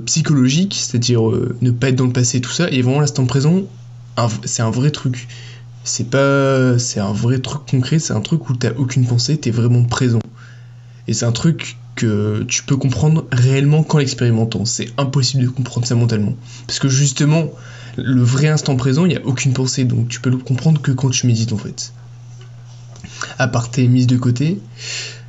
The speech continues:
bah voilà. Par exemple, l'instant présent, c'est une des choses que tu peux comprendre avec la méditation. Mais en fait, je pense que,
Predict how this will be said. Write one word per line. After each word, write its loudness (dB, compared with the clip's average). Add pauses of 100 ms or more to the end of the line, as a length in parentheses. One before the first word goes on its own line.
(380)
bah -2
voilà. 0 (320)
Par 0
exemple, 0
l'instant 0
présent, 2
c'est -2
une 4
des 4
choses 0
que 0
tu -2
peux 0
comprendre 0
avec 2
la 4
méditation. 0 (1600)
Mais 2
en 4
fait, 0
je 2
pense 2
que, 2